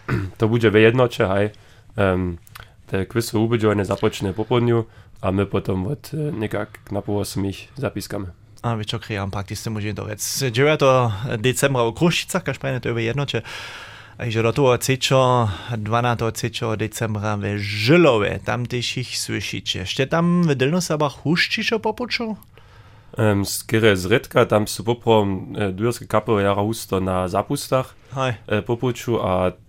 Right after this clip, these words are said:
Speaker 1: tun repertoar dobimy si ještě nadźěłać. My loni a tyž leca zase jen przeproszenie dostali a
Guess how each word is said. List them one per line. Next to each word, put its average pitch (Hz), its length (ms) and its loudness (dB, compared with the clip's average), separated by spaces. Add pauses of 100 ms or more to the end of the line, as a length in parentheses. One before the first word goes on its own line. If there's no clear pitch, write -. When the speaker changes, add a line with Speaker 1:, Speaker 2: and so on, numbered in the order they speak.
(120)
Speaker 1:
tun 95 180 -4
repertoar 98 440 2
dobimy 104 320 -2
si - 120 -6
ještě - 220 -4
nadźěłać. 120 560 2 (220)
My 104 340 0 (300)
loni 107 500 0
a 95 280 -6
tyž - 200 -10
leca 110 260 -2
zase 98 240 -2
jen 95 160 -2
przeproszenie - 480 -4
dostali 110 480 -2
a 92 200 -4